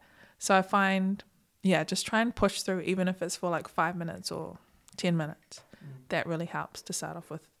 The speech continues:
Speaker 1: And then, yeah, you kinda get used to those hard situations and they don't become so hard anymore.
Speaker 2: Yeah. <coughs> Because the technique I've, I've heard was that when you come to a writer's block situation, was, yeah, to push through.
Speaker 1: Mm.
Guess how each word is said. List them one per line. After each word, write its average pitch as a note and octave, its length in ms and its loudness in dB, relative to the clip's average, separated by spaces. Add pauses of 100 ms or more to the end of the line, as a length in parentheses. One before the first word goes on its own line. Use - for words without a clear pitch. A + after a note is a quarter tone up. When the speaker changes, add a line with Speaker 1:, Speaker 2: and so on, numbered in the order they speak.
Speaker 1:
And E3 160 0
then, D#3+ 380 0 (440)
yeah, F#3 120 2
you E3+ 100 0
kinda F#3+ 420 -2 (520)
get - 640 -6 (120)
used F#3+ 340 -4
to - 80 -6
those B3+ 220 -2
hard A#3+ 280 -2
situations A#3 760 -2
and F#3+ 100 0
they F3 100 2
don't E3+ 220 4
become F3 320 0
so E3+ 180 0
hard E3+ 260 0
anymore. G3+ 380 -2 (340)
Speaker 2:
Yeah. C#3+ 160 2 (720)
<coughs> - 80 0 (440)
Because D#3+ 160 4
the D#3+ 100 10
technique F#3 360 2
I've, D3+ 320 4
I've B2 160 0
heard C3+ 260 6 (320)
was A#2+ 180 0
that C#3 160 -2
when B2 120 -2
you A#2+ 60 -4
come C3 240 -2
to B2 140 -4
a A#2 60 -2
writer's A2+ 240 -2
block - 220 -4
situation, B2+ 460 -4 (880)
was, B2+ 240 2
yeah, C3 120 6
to - 160 -4
push C3+ 200 0
through. B2 180 -4 (260)
Speaker 1:
Mm. - 60 -20